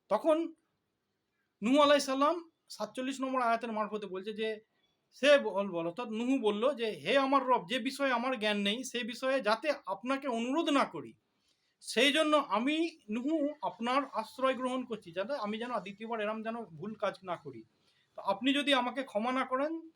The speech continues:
এবং আমার উপর দয়া না করেন, তবে আমি ক্ষতিগ্রস্তদের অন্তর্ভুক্ত হয়ে যাব, মানে ইল্লাল খাসারা হয়ে যাব আমি।"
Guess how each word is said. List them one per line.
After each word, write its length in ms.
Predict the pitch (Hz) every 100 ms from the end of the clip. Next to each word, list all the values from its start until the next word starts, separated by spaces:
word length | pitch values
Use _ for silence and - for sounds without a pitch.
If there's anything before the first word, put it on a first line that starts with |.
| _ _ -
এবং 220 | 214 277
আমার 280 | 190 220 254
উপর 220 | 277 269
দয়া 300 | 190 220 277
না 140 | 269
করেন, 360 | - 190 208 285
তবে 260 | - 202 277
আমি 300 | 208 226 294
ক্ষতিগ্রস্তদের 840 | - 220 202 220 233 254 233 320
অন্তর্ভুক্ত 580 | 233 214 208 190 185 165
হয়ে 200 | 127 117
যাব, 140 | 104
মানে 840 | _ _ _ _ _ _ _ - 214
ইল্লাল 320 | 214 214 202
খাসারা 360 | 190 190 185
হয়ে 160 | 143 135
যাব 180 | 123 113
আমি।" 140 | 113